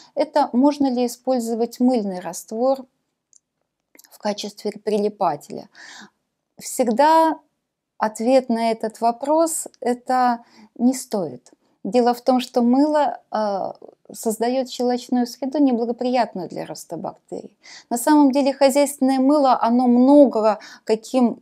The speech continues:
спо-, м, используется в растениеводстве, причем его применение чаще всего это инсектицидное действие,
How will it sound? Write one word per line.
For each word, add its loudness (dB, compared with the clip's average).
спо-, 0
м, -6
используется 0
в -6
растениеводстве, -2
причем 0
его 2
применение 0
чаще -4
всего -4
это -6
инсектицидное -4
действие, -8